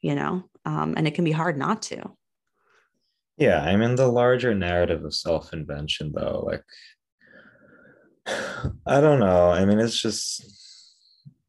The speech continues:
Speaker 2: on the surface, yeah, it's convincing, but it's just very lonely. And if you're, like, if you're someone like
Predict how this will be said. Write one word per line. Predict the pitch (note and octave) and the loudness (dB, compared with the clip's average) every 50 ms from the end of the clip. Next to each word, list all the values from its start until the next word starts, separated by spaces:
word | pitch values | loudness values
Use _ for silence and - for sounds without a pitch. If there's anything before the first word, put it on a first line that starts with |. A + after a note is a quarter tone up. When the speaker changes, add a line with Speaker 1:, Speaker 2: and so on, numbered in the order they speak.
| _ _ _ _ - | _ _ _ _ -2
Speaker 2:
on | B2 C#3+ | 0 2
the | E3 F3+ | 2 2
surface, | E3 - - E3 D#3+ F3 E3+ - - D#3 C#3+ - - | 2 0 0 2 2 2 2 0 0 0 0 -2 -4
yeah, | D3 C#3 C3+ | -2 -2 -2
it's | B2+ - | -4 -6
convincing, | - - A2 G#2 G2+ G#2+ G#2+ G#2 - G#2+ F#2 E2 D2+ | -8 -8 -6 -6 -6 -6 -8 -8 -8 -6 -6 -6 -6
but | C#2 D#2 D2+ C#2+ - _ _ | -4 -4 -4 -4 -6 _ _
it's | - G2+ - | -10 -10 -8
just | - A2+ - - | -8 -8 -4 0
very | A#2+ A2 G#2 | 2 2 2
lonely. | F#2+ F2+ F2 F2 F2 F2 D#2+ - - - - - - - _ _ _ _ _ _ _ _ _ _ _ _ | 2 2 0 0 -2 -4 -6 -8 -8 -10 -12 -12 -16 -20 _ _ _ _ _ _ _ _ _ _ _ _
And | - A#2 | 0 2
if | B2 B2 G#2+ A2 | 2 2 2 2
you're, | A2 A#2 A#2+ A#2+ A#2+ A#2+ | 2 2 4 6 6 6
like, | A2 G#2+ G2+ - - | 6 4 2 0 -4
if | F2+ F#2+ - - | -6 -8 -6 -6
you're | G#2 G2+ | -6 -6
someone | - - G2 F#2+ G2+ G#2 G2+ | -6 -8 -6 -4 -4 -2 -2
like | G2 F#2+ - | -4 -4 -6